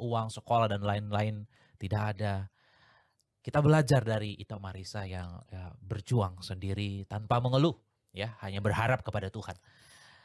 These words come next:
Aku percaya kalau kita berharap penuh sama Tuhan, Tuhan akan mencukupkan segala sesuatu.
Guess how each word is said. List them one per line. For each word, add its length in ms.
Aku 160
percaya 640
kalau 240
kita 560
berharap 480
penuh 160
sama 240
Tuhan, 400
Tuhan 320
akan 220
mencukupkan 480
segala 240
sesuatu. 560